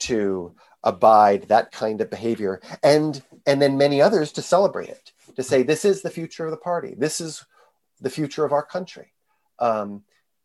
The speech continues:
I, it, I think one of the things that we, you know, when we think about the significance of this moment,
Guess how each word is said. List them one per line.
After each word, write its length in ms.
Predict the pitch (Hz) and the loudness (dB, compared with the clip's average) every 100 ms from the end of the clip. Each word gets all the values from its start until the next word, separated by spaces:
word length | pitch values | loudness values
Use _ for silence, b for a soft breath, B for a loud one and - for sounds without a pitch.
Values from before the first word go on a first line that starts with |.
| - | -8
I, 100 | 120 | -4
it, 520 | 120 - 123 120 - _ _ _ _ _ - _ _ - | -4 -6 -6 -6 -10 _ _ _ _ _ -20 _ _ -8
I 60 | 131 | -6
think 240 | 135 - _ _ _ _ _ | -6 -8 _ _ _ _ _
one 320 | 120 117 151 | -2 4 4
of 80 | 156 | 4
the 80 | 139 | -4
things 320 | 151 147 135 | -4 -4 -4
that 120 | 143 | -8
we, 400 | 120 127 120 - - | -4 -4 -6 -12 -10
you 80 | 113 | -8
know, 80 | |
when 100 | 104 | -8
we 60 | 110 | -10
think 320 | - - 180 | -10 -6 -4
about 340 | - 127 - - | 0 0 0 -4
the 180 | 120 | -4
significance 600 | 107 107 110 147 160 131 | -4 -10 -6 -6 -6 -8
of 80 | 131 | -8
this 220 | 113 117 | -8 -8
moment, 400 | 110 117 98 90 | 0 0 0 -12